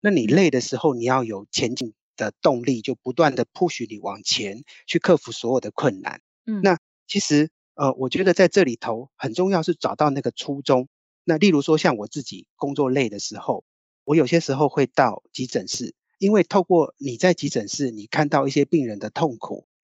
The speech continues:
Speaker 1: 你会去找到你当初决定去念，念生医的那个初衷。我觉得回到那里，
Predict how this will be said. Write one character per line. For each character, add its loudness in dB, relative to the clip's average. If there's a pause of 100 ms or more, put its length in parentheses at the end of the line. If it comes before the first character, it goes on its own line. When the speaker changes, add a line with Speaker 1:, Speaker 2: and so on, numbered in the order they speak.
(120)
Speaker 1:
你 -4
会 6
去 0
找 -2
到 2
你 -16
当 -2
初 -8
决 -8
定 -4
去 -4
念， -2
念 4
生 0
医 -8
的 -8
那 -6
个 -8
初 -6
衷。 -6 (380)
我 0
觉 6
得 8
回 2
到 4 (100)
那 2
里， -10